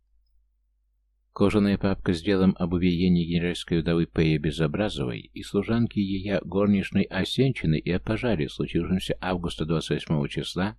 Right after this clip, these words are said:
тысяча девятьсот третьего года, была толстенной и тяжелой. Иван Федорович знакомился с материалами, собранными с ней, не торопясь, делая нужные записи в своей памятной книжке, способные впоследствии пригодиться.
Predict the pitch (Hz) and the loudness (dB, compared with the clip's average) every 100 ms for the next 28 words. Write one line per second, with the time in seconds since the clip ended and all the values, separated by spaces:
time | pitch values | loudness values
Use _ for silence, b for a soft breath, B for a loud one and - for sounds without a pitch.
0 | - 85 78 - 87 - 82 92 95 76 | 0 0 0 -2 -2 0 -2 -2 -2 -2
1 | 53 50 82 87 87 98 - - 92 - | -4 -6 -4 -4 -2 -4 -4 -4 -4 -4
2 | - - _ _ - - 120 92 82 98 | -8 -14 _ _ -8 0 0 2 2 0
3 | - - _ _ _ _ _ _ - 85 | -4 -10 _ _ _ _ _ _ -2 2
4 | 117 127 123 120 110 - 98 107 127 110 | 2 0 -2 -2 -4 -8 -4 -2 -2 -2
5 | 113 - 110 95 85 87 104 110 117 - | -4 -2 0 0 0 0 2 0 -2 0
6 | 95 104 98 92 85 - 80 90 - 101 | 2 2 4 4 2 2 2 2 0 -4
7 | 98 92 78 - 76 85 - 90 113 127 | -4 0 -2 0 0 0 -4 -2 0 2
8 | 104 95 92 85 87 90 101 107 - 95 | 0 0 0 2 0 0 -4 -8 -2 0
9 | 95 95 95 - 95 - - 196 - 90 | 0 2 0 2 0 2 2 2 -2 -6
10 | - - 87 104 95 95 82 80 - 85 | -6 -4 -2 0 0 0 0 -2 0 -2
11 | - - - 85 76 135 - - - | -2 -6 -6 -4 -4 -4 -6 -8 -12